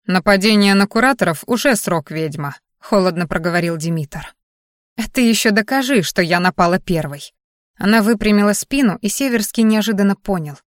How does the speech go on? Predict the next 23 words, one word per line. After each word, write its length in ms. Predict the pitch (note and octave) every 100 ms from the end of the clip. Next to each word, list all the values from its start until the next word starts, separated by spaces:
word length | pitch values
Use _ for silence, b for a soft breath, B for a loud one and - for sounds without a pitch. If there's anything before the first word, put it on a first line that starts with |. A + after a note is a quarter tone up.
| _ -
что 200 | - G3
Земская 480 | F3+ G#3 - G3+
просто 340 | G3 G#3 G3 G3
тянет 380 | - F#3 F3 -
время. 420 | E3 D3 D3 - _ _ _ _ _
Когда 280 | - F#3 G3+
в 60 |
спину 300 | - - G#3
мужчины 380 | G3 G3 - G3
что-то 320 | - G#3 G3
ударило, 500 | G3 F#3 A#3+ F#3 D3+ - _ _ -
и 80 |
мир 180 | G#3 A#3
на 140 | G3+ G3+
миг 200 | G#3 -
потемнел, 600 | F3+ - G3+ A#3+ A3+ D#3 _ _ -
он 180 | B3 A#3
качнулся 580 | A#3 - A3 A3 - G#3
вперёд, 500 | - B3+ A#3 - -
падая 400 | A#3+ A#3 E3 D#3
и 140 | -
слыша 380 | - G3+ G3+ F3+
крики, 460 | - A#3 G#3+ -